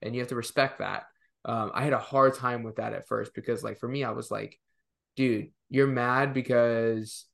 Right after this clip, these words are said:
your phone's not charging right? Dude, shut up." Like, I, I had a hard time with it. So I can definitely resonate, actually, with, with that kind of thought process.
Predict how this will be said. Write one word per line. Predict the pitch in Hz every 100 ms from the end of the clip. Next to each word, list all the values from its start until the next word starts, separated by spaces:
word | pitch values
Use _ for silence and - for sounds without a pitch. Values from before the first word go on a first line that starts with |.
| -
your | 120
phone's | - 113 123
not | 143 131
charging | 156 156 156 160
right? | 170 175 180 -
Dude, | 160
shut | - - - 180 -
up." | - 113 -
Like, | 117 -
I, | 120 135 104 - -
I | 143
had |
a | 151
hard | 117 113 113
time | 120 107
with | 113 -
it. | -
So | 135
I | 131
can | 160
definitely | 151 143 147
resonate, | 120 117 117 110 107
actually, | 110 - 110 110
with, | 113 -
with | 113
that | 107 107
kind | 120 113
of | 110
thought | -
process. | - - - -